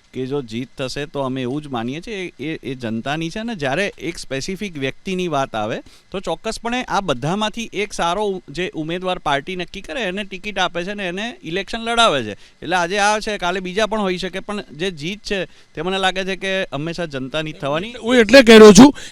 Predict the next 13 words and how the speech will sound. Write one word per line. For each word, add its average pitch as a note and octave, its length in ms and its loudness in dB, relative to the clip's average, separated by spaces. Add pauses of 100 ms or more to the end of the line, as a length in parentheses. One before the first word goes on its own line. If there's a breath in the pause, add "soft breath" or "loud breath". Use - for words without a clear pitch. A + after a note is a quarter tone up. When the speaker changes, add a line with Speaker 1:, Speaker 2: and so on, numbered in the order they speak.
Speaker 2:
કે G#3+ 80 2
બે A#3+ 240 12
વ્યક્તિઓને B3 440 8
તમારા A3+ 300 4
પક્ષમાં G3 420 2
લઈ G3+ 140 2
આવેલા F#3 420 0 (280)
અને A3+ 100 -2
બંનેને A#3+ 400 2
તમે A#3+ 220 2
ટિકિટ G3+ 340 -4
નથી F3 240 0
આપી A#2+ 260 -6